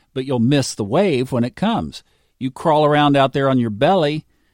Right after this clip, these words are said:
and then when the wave happens, you get up on top of it, and then you ride it out from there. And that's kinda how you do with this.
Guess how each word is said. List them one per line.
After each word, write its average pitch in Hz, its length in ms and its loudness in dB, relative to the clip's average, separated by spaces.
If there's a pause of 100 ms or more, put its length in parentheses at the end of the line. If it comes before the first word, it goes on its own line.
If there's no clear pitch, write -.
(100)
and 117 160 0
then 147 140 4
when 139 160 2
the 120 80 -2
wave 180 380 -2
happens, 139 520 -2
you 127 120 -4
get 147 280 0
up 143 220 2
on 123 340 2
top 190 540 2
of 131 320 0
it, 127 520 -4 (680)
and 143 160 2
then 143 140 4
you 135 180 4
ride 135 440 2
it 123 100 -2
out 117 240 0
from 117 200 -2
there. 110 280 -2
And 80 100 -6
that's - 400 -8 (200)
kinda 95 180 -8
how 101 100 -8
you 90 160 -8
do 107 200 -8
with 78 160 -10
this. 55 340 -20